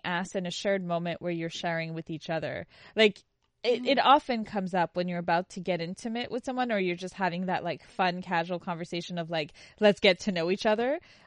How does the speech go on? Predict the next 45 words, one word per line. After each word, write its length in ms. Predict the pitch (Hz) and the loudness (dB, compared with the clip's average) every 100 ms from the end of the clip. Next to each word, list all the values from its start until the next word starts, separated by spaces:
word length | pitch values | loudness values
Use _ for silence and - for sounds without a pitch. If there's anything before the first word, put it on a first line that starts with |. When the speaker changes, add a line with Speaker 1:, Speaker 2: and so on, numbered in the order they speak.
| - | 4
Speaker 1:
Oftentimes 560 | 202 202 202 208 180 185 | 4 4 0 0 -2 -2
it's, 220 | 175 - | -4 -2
like, 300 | 170 - - | -2 -2 0
the 160 | 185 | 0
first 600 | 170 - 202 190 - - - _ | 0 -2 0 0 -6 -14 -20 _
five 400 | - 175 180 170 | 0 4 4 2
date 240 | 180 180 _ | -2 -2 _
kind 200 | - 208 | -8 -6
of 80 | 202 | -4
questions. 640 | - 233 - 320 415 466 - - - _ _ | -2 -2 -2 -8 -8 -14 -18 -20 -20 _ _
So 240 | 277 269 - - | 4 4 2 -12
what 340 | 226 220 269 | -2 0 2
if 200 | 320 - | 0 -4
it 100 | 277 | -4
is 180 | 302 277 | -4 -4
being, 240 | 233 196 | -4 -4
like, 240 | 185 185 - | -6 -10 -8
asked 640 | 185 185 185 - - - - _ _ - | -6 -4 -6 -10 -20 -20 -20 _ _ -8
Speaker 2:
Uh, 240 | - 269 - | -2 0 4
I 80 | 320 | 2
would 160 | 349 | 4
probably, 480 | 302 277 339 349 294 233 _ - | 4 4 4 -2 -2 -6 _ -2
um, 380 | 247 240 240 | 2 2 4
not, 220 | 247 269 277 - | 4 4 2 2
I 60 | |
mean, 180 | 254 226 - | 2 4 6
obviously 420 | 240 254 247 226 | 6 4 0 -2
the 80 | 208 | -2
person's 360 | 196 202 202 | -4 -2 -6
gonna 120 | 185 | -4
feel 160 | 185 180 | -2 0
like 140 | 180 | 0
you're 100 | 175 | 0
avoiding 500 | 175 165 165 165 160 | -2 -2 -2 -2 -4
giving 280 | 160 165 160 | -4 -4 -4
your 100 | 156 | -4
number 260 | 156 156 156 | -6 -4 -4
regardless. 640 | 156 147 147 165 147 - | -2 0 0 0 -2 -2
And 160 | 151 147 | -4 -4
unfortunately, 640 | 170 165 160 - 165 160 | -6 -4 -4 -4 -4 -4
if 80 | - | -4
that's 180 | 170 | -6
a 60 | 156 | -4
focus, 360 | 180 180 156 - | -4 -2 -4 -8
this 200 | - | -16